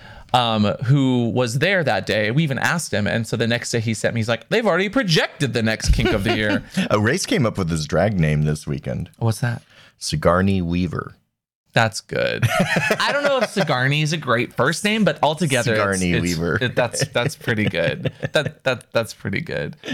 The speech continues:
Speaker 1: Um, I do feel, though, every time we have this conversation, 'cause w-, when I went through, so I did some research of the last couple years, like, top kinks.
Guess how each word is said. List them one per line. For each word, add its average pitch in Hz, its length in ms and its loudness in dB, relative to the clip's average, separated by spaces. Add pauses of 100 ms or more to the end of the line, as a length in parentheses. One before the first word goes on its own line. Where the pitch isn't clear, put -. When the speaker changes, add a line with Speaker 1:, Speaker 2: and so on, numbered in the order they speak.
(340)
Speaker 1:
Um, 110 360 2 (640)
I 202 100 2
do 220 320 2
feel, 165 260 0
though, 104 340 2 (580)
every 185 160 2
time 226 180 0
we 214 80 2
have 185 100 0
this 156 140 0
conversation, 107 840 -2 (240)
'cause 175 220 2 (140)
w-, 170 220 -4
when 196 160 2
I 240 60 2
went 277 200 0
through, 180 300 2
so 196 120 -2
I 185 40 0
did 220 160 -2
some 233 160 0
research 139 420 0
of 120 140 0
the 120 80 2
last 123 300 0
couple 123 240 0
years, 110 420 0
like, - 180 0
top - 340 0
kinks. - 500 -2